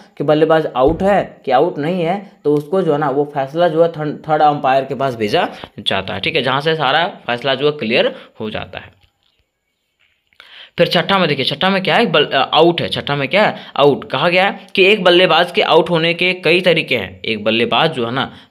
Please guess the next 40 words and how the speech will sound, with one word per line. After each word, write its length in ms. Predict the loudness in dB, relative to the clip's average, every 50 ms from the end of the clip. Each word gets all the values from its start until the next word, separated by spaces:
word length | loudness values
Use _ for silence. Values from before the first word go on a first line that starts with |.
| -12
बैटर 340 | -6 -4 -4 -2 0 0 0
जो 120 | 0 0 -2
होता 180 | -2 0 0
है, 80 | 0 0
उसके 360 | 0 0 0 0 2 2 2
आउट 300 | 2 2 2 2 2 2
होने 200 | 2 0 0 0
के 100 | -2 -2
कई 240 | 0 0 0 0 2
तरीके 340 | 2 0 0 0 -2 -4 -4
हैं, 200 | -4 -6 -10 -14 -20 -14 -8 -4
जिसमें 240 | -4 -2 -2 -2 0
से 120 | 2 2
वो 120 | 2 2 0 -2 -6 -16 -20 -20 _ _ -2
कैच 280 | 0 2 2 2 2 2
आउट 220 | 2 2 0 0
हो 100 | -2 -2
सकता 340 | -2 -2 -4 -4 -2 -2 0
है, 200 | 0 -2 -4 -6 -12 -6 -4
स्टंप 380 | -4 -2 0 0 0 2 2 4
आउट 220 | 4 4 4 2
हो 100 | 0 -2
सकता 320 | -2 -2 -6 -4 -2 -2 0
है, 100 | 0 -2 -4 -10 -12 -6 -2
रन 260 | 0 2 2 2 4
आउट 200 | 2 2 2 0
हो 120 | -2 -4
सकता 300 | -4 -6 -6 -4 -2 0
है 60 | 0
और 80 | 0 -2
बोल्ड 340 | -2 0 2 4 4 4 2
हो, 320 | 0 0 -4 -10 -12 -16 _ _ _ _ _ -6
बोल्ड 260 | 0 2 2 4 2
हो 100 | 0 -2
सकता 240 | -4 -6 -6 -4 -4
है। 60 | -2
बोल्ड 180 | 0 0 0 0
मतलब 160 | -2 -4 -4
समझते 300 | -4 -6 -6 -4 -2 -2
हैं 180 | -2 -2 -4